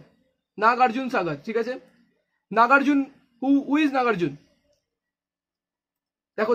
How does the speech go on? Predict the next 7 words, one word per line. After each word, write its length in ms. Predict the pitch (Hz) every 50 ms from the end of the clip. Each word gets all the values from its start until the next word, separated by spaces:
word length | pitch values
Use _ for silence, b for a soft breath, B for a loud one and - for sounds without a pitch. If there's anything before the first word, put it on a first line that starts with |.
| 220 208
নাগার্জুন 320 | 202 214 247 220 269 269 262
নামটা 200 | 247 247 247 262 262 254
কিন্তু 180 | 240 214 233 262 427 - _ _ _ _ _ -
অনেক 180 | 185 202 233 262 220
জিনিসের 300 | 220 226 233 - 269 208
জন্য 120 | 247 247 254
famous। 300 | - 214 175 180 214 233